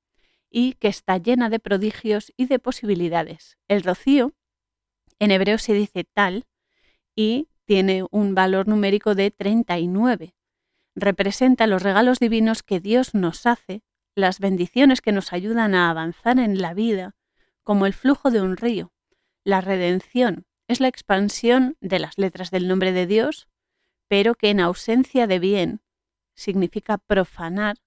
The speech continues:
hacer corrupto, o sea, volver algo corrupto, pobreza espiritual y física, porque una va con la otra, enfermedad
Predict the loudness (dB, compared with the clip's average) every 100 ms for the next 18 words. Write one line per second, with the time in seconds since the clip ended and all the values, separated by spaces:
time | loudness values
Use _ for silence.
0 | _ _ _ _ _ _ _ _ _ _
1 | _ -20 -4 -2 -2 -4 _ _ -2 0
2 | -2 -4 -4 -4 -6 -2 0 2 2 2
3 | 2 2 0 -2 -6 -6 _ -14 -14 _
4 | _ _ _ _ _ -20 0 2 2 0
5 | 0 -4 -4 -4 -6 0 2 2 2 0
6 | 0 -2 -2 -4 -10 -14 -14 -10 -12 -12
7 | -4 0 0 0 0 0 0 -2 -10 -14
8 | _ 2 2 2 0 0 -2 -2 -2